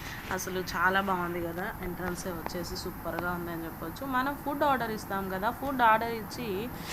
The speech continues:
మనం అది వచ్చేంత వరకు వెయిట్ చే-, వెయిట్ చేస్తాం కదా. So, ఈలోపు మనకి బోర్ కొట్టకుండా ఇక్కడ,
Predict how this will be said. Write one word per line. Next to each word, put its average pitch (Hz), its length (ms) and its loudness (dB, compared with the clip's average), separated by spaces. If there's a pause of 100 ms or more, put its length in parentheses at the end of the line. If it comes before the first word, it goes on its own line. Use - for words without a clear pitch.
(200)
మనం 240 400 4
అది 220 240 4
వచ్చేంత 269 480 0
వరకు 254 300 0
వెయిట్ 226 520 -2
చే-, 226 160 -2
వెయిట్ 220 360 -2
చేస్తాం 220 420 -2
కదా. 202 200 0
So, 269 220 -2
ఈలోపు 247 460 0
మనకి 226 340 0
బోర్ 202 280 0
కొట్టకుండా 196 540 -4
ఇక్కడ, 202 680 2